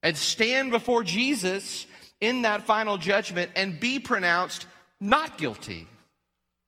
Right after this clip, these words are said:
How can a sinner be justified before a holy and righteous God and avoid his wrath?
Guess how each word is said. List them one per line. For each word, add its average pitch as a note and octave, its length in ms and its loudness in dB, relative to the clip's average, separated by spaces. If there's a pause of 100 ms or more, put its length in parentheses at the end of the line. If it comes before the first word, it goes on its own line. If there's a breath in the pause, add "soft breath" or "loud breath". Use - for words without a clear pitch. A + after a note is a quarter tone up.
(960)
How A#3 140 0
can C#4 160 0
a B3 80 0
sinner G#3 560 0 (540 soft breath)
be F#3 100 -2
justified F#3+ 920 2
before F3+ 320 2
a D#3+ 100 6
holy A#3 560 2 (200 loud breath)
and E3 220 2
righteous A#3 480 2
God G3+ 460 4
and E3+ 160 -2
avoid G3 400 0
his G3 240 0
wrath? F#3+ 440 4